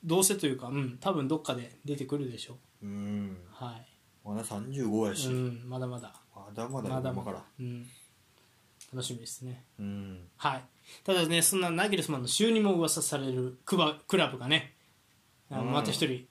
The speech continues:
Speaker 1: えーと、監督を退任しました。まあまあ、もう、これはまあ、でも規定路線やけどね。はい。えー、スパーズ、コンテ監督の退任発表。
Speaker 2: うん。
Speaker 1: はい。ということで、えーと、先週もお伝えしましたが、セインツ戦後に、えーと、選手、クラブ批判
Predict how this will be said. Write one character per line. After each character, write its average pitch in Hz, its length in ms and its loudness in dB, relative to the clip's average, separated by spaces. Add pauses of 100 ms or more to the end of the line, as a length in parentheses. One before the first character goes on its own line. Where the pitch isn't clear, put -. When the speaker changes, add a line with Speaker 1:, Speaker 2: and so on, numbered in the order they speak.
(120)
Speaker 1:
え 131 200 0
ー - 60 -6
と、 - 100 0 (220)
監 151 100 0
督 131 320 0
を 151 100 2 (220)
退 143 140 -8
任 139 140 -6
し 127 100 -6
ま 131 80 -2
し - 80 -2
た。 - 80 -18 (320)
ま 190 80 6
あ 185 40 8
ま 180 80 6
あ、 - 40 6
も 160 240 4
う、 147 40 -8
こ 202 140 6
れ 349 80 6
は 349 140 6
ま 262 140 8
あ、 185 60 4
で 180 80 4
も 156 60 0
規 - 160 0
定 240 120 6
路 311 120 6
線 392 180 8
や 190 60 2
け 165 60 -2
ど 131 80 -2
ね。 143 260 -2
は 170 180 6
い。 202 40 -2 (460)
え 175 80 6
ー、 - 20 8
ス - 120 6
パ 339 140 12
ー 254 60 8
ズ、 180 240 2
コ 294 160 6
ン 302 120 8
テ 233 140 6
監 208 240 6
督 202 200 4
の 240 260 4
退 190 160 2
任 214 160 4
発 190 280 4
表。 - 20 6
Speaker 2:
う 123 1120 2
ん。 98 80 -6
Speaker 1:
は 127 280 -2 (120)
い。 113 160 -14
と - 60 -20
い - 40 -20
う 139 100 -20
こ 135 60 -14
と 143 120 0
で、 143 200 -4 (540)
え 135 120 -6
ー 127 60 -6
と、 131 520 -2
先 175 280 2
週 180 160 2
も 170 120 0
お 160 40 0
伝 160 160 0
え 147 40 2
し 151 100 -2
ま 143 80 -4
し - 60 0
た 147 60 -2
が、 160 120 2
セ - 140 4
イ 190 100 6
ン 202 60 4
ツ 196 100 4
戦 190 180 0
後 190 80 2
に、 208 240 4
え 160 40 2
ー - 20 2
と、 151 100 0
選 214 220 4
手、 165 140 2
ク - 120 -6
ラ 165 120 4
ブ 185 80 4
批 196 160 4
判 143 340 0